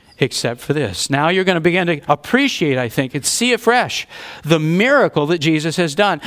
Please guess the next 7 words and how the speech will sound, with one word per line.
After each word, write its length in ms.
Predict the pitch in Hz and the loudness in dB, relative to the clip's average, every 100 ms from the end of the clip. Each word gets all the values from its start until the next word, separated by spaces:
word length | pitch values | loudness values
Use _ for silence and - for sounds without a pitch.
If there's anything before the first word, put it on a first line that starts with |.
| - | -8
Jesus 480 | 143 196 262 247 254 | 0 4 4 2 -2
Christ 560 | - - 294 202 214 - - | -2 2 2 2 0 -6 0
has 180 | 202 160 | 0 2
m-, 180 | 175 185 | -2 0
given 340 | 202 285 233 | 0 2 2
us 240 | 156 170 - | 2 0 -2
access 920 | 214 285 - - 131 113 143 - - | 0 0 -2 -2 -2 -2 -4 -6 -8